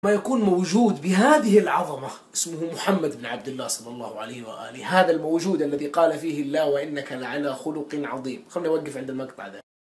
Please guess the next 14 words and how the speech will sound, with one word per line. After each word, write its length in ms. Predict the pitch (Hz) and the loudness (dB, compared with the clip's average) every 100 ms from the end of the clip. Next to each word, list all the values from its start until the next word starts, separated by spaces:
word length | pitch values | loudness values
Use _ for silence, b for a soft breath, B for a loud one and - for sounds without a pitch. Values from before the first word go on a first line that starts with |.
| _ | _
فعندما 500 | - 165 196 202 196 | -6 0 2 4 4
يصف 460 | 180 214 214 214 185 | 8 8 8 2 0
الله 340 | 170 180 190 | 0 4 4
جل 260 | 170 160 151 | 2 -2 0
وعلا 640 | 151 139 185 160 139 113 - _ _ - | 0 2 2 2 -2 -6 -14 _ _ -8
النبي 600 | 160 151 170 202 147 269 | -4 -2 0 0 -2 -4
بأنه 680 | 208 220 214 202 190 196 | -2 2 2 2 2 2
على 220 | 170 170 165 | 2 0 -2
خلق 420 | 226 202 196 190 | 0 0 2 0
عظيم، 460 | 139 165 220 208 185 | 0 0 0 2 4
وك-، 380 | 180 180 185 - - 80 | 4 2 -4 -4 -14 -14
يعني 240 | 117 127 147 | -10 -6 -2
خالق 640 | - 208 226 226 226 220 | 6 8 8 6 4 4
العظمة 640 | 202 160 226 208 202 226 | 6 8 8 8 6 4